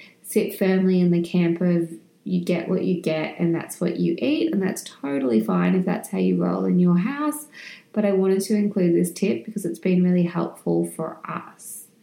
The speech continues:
So examples of this could be having on their plate one food that they have to eat, and then they get to choose out of two other foods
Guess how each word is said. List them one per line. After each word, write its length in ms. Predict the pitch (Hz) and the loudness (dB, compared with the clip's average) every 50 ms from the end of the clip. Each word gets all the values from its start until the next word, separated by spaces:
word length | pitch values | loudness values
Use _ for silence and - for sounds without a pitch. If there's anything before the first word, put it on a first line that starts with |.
| _ - - - - - _ _ _ _ - | _ -20 -20 -20 -20 -20 _ _ _ _ -18
So 240 | - - - 220 214 | -8 -2 2 4 4
examples 840 | 208 208 208 208 - - 208 - - 208 202 214 220 254 254 - | 4 4 2 2 2 0 0 0 0 2 2 2 2 0 0 -2
of 220 | 269 240 214 - | -2 -2 0 2
this 200 | 196 190 190 185 | 2 2 2 2
could 320 | - - - 196 185 175 - | 0 -2 0 2 2 2 2
be 460 | - 185 185 180 175 180 180 190 - | 2 2 4 4 4 4 4 2 2
having 500 | - - - - 196 190 196 208 208 214 | -2 -4 -6 -6 -2 0 2 4 4 4
on 160 | - 208 202 | 2 2 0
their 160 | 196 190 190 | 0 0 -2
plate 500 | 190 - - 185 175 170 170 - - - | -2 -2 0 0 2 2 2 0 -2 -4
one 420 | - - 180 190 208 240 262 269 262 | -2 2 2 2 2 2 0 0 -2
food 360 | - - 247 226 226 226 214 | -2 -2 0 2 4 4 4
that 140 | 202 - - | 2 0 0
they 140 | - 180 180 | 2 0 0
have 340 | - - 170 170 - - | 0 -2 -4 -6 -6 -4
to 100 | - 208 | -4 -4
eat, 540 | - - 262 320 359 381 - - - - - - - - _ _ _ _ - | -2 0 2 2 2 2 0 -4 -10 -14 -18 -20 -20 -20 _ _ _ _ -2
and 160 | - 202 190 | 0 2 2
then 140 | 190 190 190 | 2 2 2
they 160 | 196 190 190 | 2 2 2
get 140 | 190 196 214 - | 2 0 0 -2
to 100 | 190 190 | -2 -2
choose 400 | - - 185 185 185 185 185 - | -2 0 2 4 4 4 2 0
out 220 | 185 185 185 190 | 0 0 0 0
of 200 | 190 190 190 - | 0 0 -4 -8
two 400 | - - - - 359 339 339 330 320 | -12 -10 -4 2 4 4 4 4 4
other 260 | 190 185 185 - - | 2 2 2 0 -2
foods 680 | 175 - - 196 190 190 185 185 - - - - - | -4 -2 -2 0 2 2 2 2 2 2 0 -2 -6